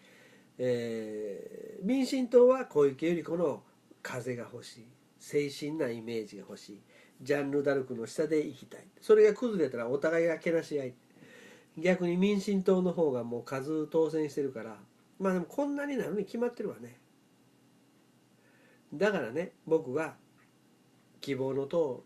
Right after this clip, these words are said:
別にそんなにボロクソに言う、言う、言わんかったら悪い。もう民進党の連中が、ね、結局その小沢、鳩山を追い落とした旧民主党の連中でしょ。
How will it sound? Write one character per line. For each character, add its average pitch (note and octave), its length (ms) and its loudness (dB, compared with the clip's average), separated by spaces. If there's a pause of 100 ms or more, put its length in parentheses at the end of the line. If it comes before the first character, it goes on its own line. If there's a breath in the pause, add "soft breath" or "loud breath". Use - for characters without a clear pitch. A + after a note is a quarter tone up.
(120)
別 C#3+ 260 0
に D3+ 160 -4
そ D3+ 180 -4
ん D#3 80 -6
な D3+ 100 0
に D3 80 -2
ボ B2+ 120 -2
ロ B2+ 100 2
ク B2+ 80 -10
ソ D3+ 80 -2
に E3+ 240 -4
言 F3+ 140 -2
う、 F#3 80 0
言 F3 160 -4
う、 F3+ 100 -2
言 - 20 -6
わ F3 140 -2
ん E3+ 80 -6
か C3 80 -10
っ A2+ 40 -8
た A2+ 100 -10
ら B2 60 -6
悪 D3+ 120 -4
い。 - 420 -16
も E3 100 2
う - 20 -2
民 B3+ 260 2
進 B3+ 320 -4
党 A#3+ 320 4
の A3 140 2
連 G#3+ 300 2
中 G#3 260 -2
が、 F#3 220 2 (580 loud breath)
ね、 A#3 260 2 (100)
結 D#3 220 -4
局 F#3+ 240 2
そ F3+ 120 -2
の F3 380 0 (420)
小 F#3 160 2
沢、 F#3 560 2
鳩 F3 300 -2
山 F3 320 0
を C#3+ 220 4
追 F3+ 100 4
い E3+ 80 0
落 C#3+ 120 0
と A#2 80 -8
し - 120 -14
た G2 160 -12 (560)
旧 D3+ 240 0
民 D3 260 -4
主 D3 160 -10
党 C#3 260 -2
の C3 240 -6 (320 soft breath)
連 B2+ 300 -2
中 B2+ 180 -4
で B2+ 120 -6
し - 60 -6
ょ。 B3 120 -6